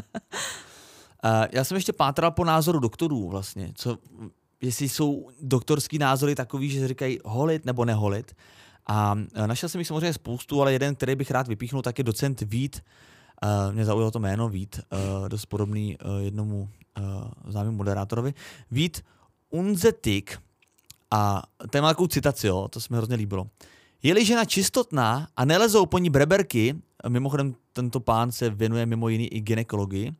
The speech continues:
Speaker 1: Mhm.
Speaker 2: a, tak, „je-li žena čistotná a nelezou po ní breberky, pak si při vyšetření cestu do pochvy vždycky nějak najdu.“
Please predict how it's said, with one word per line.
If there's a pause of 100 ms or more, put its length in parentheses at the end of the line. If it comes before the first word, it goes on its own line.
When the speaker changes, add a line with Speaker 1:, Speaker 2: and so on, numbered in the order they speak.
(180)
Speaker 1:
Mhm. (300)
Speaker 2:
a, (120)
tak,
„je-li
žena
čistotná
a
nelezou
po
ní
breberky, (180)
pak
si
při
vyšetření
cestu
do
pochvy
vždycky
nějak
najdu.“